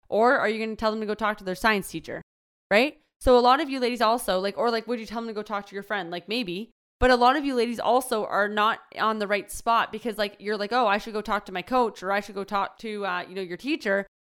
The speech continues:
But you're talking to, like, your friend who did something completely different. It's like, if you're trying to lose weight sustainably and you're talking to someone who's, like, doing keto, that's kind of like talking to, like, a football coach about soccer. It just doesn't make sense. It just really doesn't, right?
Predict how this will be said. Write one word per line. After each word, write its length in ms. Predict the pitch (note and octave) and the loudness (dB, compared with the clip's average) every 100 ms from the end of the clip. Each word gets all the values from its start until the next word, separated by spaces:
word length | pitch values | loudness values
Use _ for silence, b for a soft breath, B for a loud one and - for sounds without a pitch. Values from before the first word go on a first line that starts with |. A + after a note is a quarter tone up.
| _ | _
But 120 | A#3+ | -4
you're 120 | A3+ B3 | -2 0
talking 360 | A#3+ B3 B3+ | 2 0 -2
to, 80 | A#3 | -4
like, 200 | G#3 G#3 | -4 -4
your 100 | F#3+ | -10
friend 500 | - B3+ B3+ A3+ G#3+ | -4 0 0 0 -8
who 180 | F3 A3 | -12 -8
did 180 | G#3+ G#3 | -8 -6
something 280 | G#3+ G3+ | -10 -10
completely 360 | G3 F3+ G#3 F#3 | -14 -12 -10 -6
different. 380 | F#3+ G#3 F3 E3 | -6 -6 -6 -10
It's 120 | F#3 | -2
like, 160 | A3+ - _ _ | -2 -2 _ _
if 100 | G#3+ | -2
you're 120 | C4+ | -2
trying 220 | C#4 D4+ | 0 -2
to 60 | B3+ | 0
lose 180 | B3+ A3+ | -4 -2
weight 180 | A#3 A#3 | -2 -4
sustainably 680 | G3+ A#3+ A#3 F#3+ F#3 F#3 - | -4 -2 -2 -2 -2 -2 -2
and 140 | F#3+ | -2
you're 120 | G3+ A3 | -2 0
talking 320 | A3+ G#3+ G#3 | 2 2 -4
to 80 | F#3+ | -4
someone 320 | G3+ G3+ G3 | -2 -2 -2
who's, 220 | G3 F#3+ | -4 0
like, 180 | F#3 F3 | -2 -2
doing 220 | F#3+ F3+ | -6 -6
keto, 460 | - F#3 A3+ C#4 - _ _ | -8 -4 0 -2 -4 _ _
that's 180 | A3+ A#3 | -4 -4
kind 220 | - B3+ | 0 0
of 60 | B3+ | 2
like 160 | B3 A#3+ | -2 0
talking 400 | A3 A3+ A3 G#3+ | 0 0 -6 -8
to, 300 | - A3+ G#3 | -6 -6 -4
like, 180 | G3 G3 | -4 -4
a 60 | |
football 320 | G#3 G#3 G3+ | -6 -2 -2
coach 260 | F#3+ G3+ F#3+ | 0 -4 -2
about 220 | F#3+ F3+ | -2 0
soccer. 400 | - F3+ F3+ D#3 | 2 2 0 -10
It 60 | D#3+ | -6
just 160 | F#3+ F3 | -6 0
doesn't 220 | G#3+ F#3+ | 0 2
make 160 | F3+ | -2
sense. 340 | - E3 E3 - | -4 -8 -8 -6
It 140 | F#3+ | -4
just 180 | G#3+ F3+ | -4 -6
really 320 | F#3 G#3 F#3 | -4 -2 -2
doesn't, 380 | F3 F3+ F3 E3 | 0 -2 -4 -10
right? 260 | - G3 | -2 0